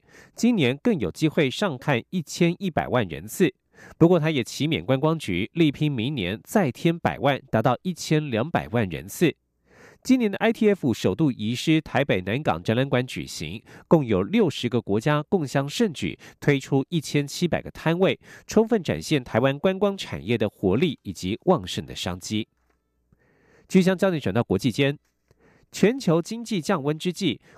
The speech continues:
国际原油供过于求，引爆，引爆了沉重卖压。纽约油价在二十三号崩跌超过百分之七，创下三年多来最大跌幅。即使石油输出国家组织opec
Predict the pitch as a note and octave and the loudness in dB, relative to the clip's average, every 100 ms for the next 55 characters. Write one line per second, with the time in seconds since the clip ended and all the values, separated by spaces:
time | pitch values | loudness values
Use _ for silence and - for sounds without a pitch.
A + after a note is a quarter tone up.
0 | _ D3+ F#3 C4 F#3 C3 F3 C#3+ A2 - | _ 6 6 4 0 -2 0 0 0 2
1 | G#3 A3 G#3+ C#3 G#2+ D3 G#2+ G#2+ - F#2+ | 0 2 0 2 0 0 0 -2 -2 -10
2 | F#2 C3 G#2 - _ - A#2 A#2 D3+ A#2 | 0 2 2 -6 _ -4 0 2 0 0
3 | - A#2+ D#3 D#3 D#3+ G#2+ C#3 C#3 _ _ | -6 -2 -2 0 -2 0 0 -2 _ _
4 | _ _ _ _ _ _ _ _ _ - | _ _ _ _ _ _ _ _ _ 4
5 | E3+ F3+ B3+ F#3 F#3 G3 F3 F#3 G#3+ F#3 | 4 4 2 2 2 0 2 2 0 0
6 | D#3+ G3 G3+ G3 D3 - G3+ G#3+ F#3+ G2+ | -2 -2 -2 2 2 2 -2 -2 -2 0
7 | A#2 - D#3 D#3+ D3 C#2 E2+ A#2 C#3 - | 0 0 0 0 -2 -4 -4 -4 -4 -6
8 | - D#3+ D#3 - C#3+ B2 A#2 - F3 C#3+ | -2 -2 -2 -4 -4 0 0 0 0 0
9 | G#2 D#3 A#2 F#2 - F#3 D#3 A#2 - A2+ | 0 2 2 0 0 0 0 -2 0 0
10 | F3 D#2+ D#2+ - - - - - E3 - | 0 -2 -4 -6 -14 -20 -4 2 2 2
11 | G#2+ G2 - C#3+ C3+ - E3 - D#3+ - | 0 0 0 2 2 2 0 2 0 2
12 | A2 D3 D3 D#2+ D#2+ C3+ - E3+ E3 | 2 2 0 -4 0 0 2 0 0